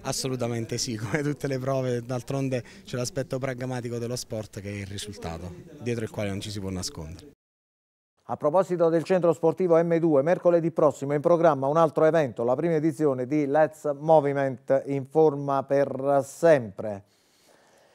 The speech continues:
Speaker 2: Partecipazione gratuita al programma di allenamento che prevede una fase teorica e una pratica. L'evento prenderà il via alle diciassette e trenta.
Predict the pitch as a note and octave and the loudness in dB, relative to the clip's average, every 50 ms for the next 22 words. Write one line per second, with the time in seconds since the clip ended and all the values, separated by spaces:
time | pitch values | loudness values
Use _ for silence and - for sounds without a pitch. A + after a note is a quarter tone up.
0 | _ _ _ - C3+ C#3 - - D3 B2+ C#3+ C#3+ D3+ C#3+ E3+ F3+ E3+ D#3+ D3 C3 | _ _ _ 4 4 4 4 0 -4 -2 0 0 0 0 2 0 0 0 2 4
1 | D3+ D#3+ D#3 - E3+ D#3+ C#3 A2 C3+ C3+ C3 - - C#3+ D3 C#3+ D#3 E3 D#3+ D3+ | 4 4 4 4 2 0 0 2 2 0 0 0 0 0 0 2 2 2 0 0
2 | C#3 C3+ C3 C3 B2+ D#3 F3 D#3+ C#3 C3+ C#3+ D3+ F3 E3 D#3 D3 D3 C#3+ C3+ B2 | -2 -4 -6 -6 -4 -2 0 2 2 4 4 4 4 2 2 0 0 -2 -2 -4
3 | A#2 A2+ - C3 B2+ A#2 C#3+ C#3 - C#3+ D3+ E3 D#3+ C3+ C3 B2+ C3 C3 - E3 | -6 -6 -2 -2 -2 -2 -2 -4 -2 0 2 2 2 2 0 -2 -2 2 4 4
4 | E3 D3+ D3+ C#3 B2 D3+ D3+ C#3+ C#3 C3 C3 A#2+ C3+ C#3 C#3 C#3+ C#3 C#3 C3+ C3+ | 4 4 2 0 2 4 4 4 4 2 0 2 2 2 2 2 2 0 2 4
5 | - D#3 C#3+ A#2 - - G2 G#2 A2 A#2 B2+ D3 D#3 D3 C3 - B2 A#2 - - | 6 6 4 4 2 -4 -8 -6 -4 0 2 2 2 2 0 -2 -6 -6 -4 0
6 | D3 D#3+ D3+ C3+ C3+ C3+ C3 B2+ A#2+ - B2 D3+ D#3 C3+ B2+ B2 A#2 A2+ A2+ - | 0 0 2 2 2 2 2 2 2 0 -2 -4 -4 -4 -6 -6 -6 -6 -6 -2
7 | C3+ D3 D3+ C3+ B2 B2 B2 D#3 E3 C3+ D3 B2+ A#2+ - - A#2+ A2 - _ - | 0 0 2 2 0 -2 -4 -4 -4 -2 -2 -4 -4 -4 -6 -6 -6 -6 _ -6
8 | A2 A2 - - B2+ B2 - - D#3 D#3 D3 A#2 G2+ - - F2+ E2+ | -6 -4 -2 -2 -4 -4 -2 2 4 4 4 4 0 -6 -12 -16 -18